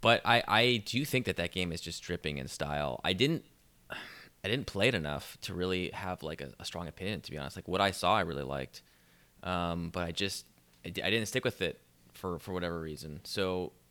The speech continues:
I don't have anything bad to say about it. I think it's, like, it, its style was really cool. Um,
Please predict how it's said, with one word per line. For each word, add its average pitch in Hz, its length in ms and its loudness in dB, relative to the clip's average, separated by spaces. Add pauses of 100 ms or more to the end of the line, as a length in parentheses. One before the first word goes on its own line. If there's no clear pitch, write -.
(140)
I 92 120 2
don't 120 160 2
have 127 120 0
anything 98 220 -2
bad 87 240 2
to 117 40 -8
say 85 140 -2
about 78 280 -2
it. 85 60 -2
I - 20 -4
think 90 140 -6
it's, - 200 -10
like, 65 180 -10 (580)
it, - 320 -16 (100)
its - 120 -16
style 78 260 -2
was 64 120 -10
really 69 200 -8
cool. 82 440 -6 (560)
Um, 85 600 -2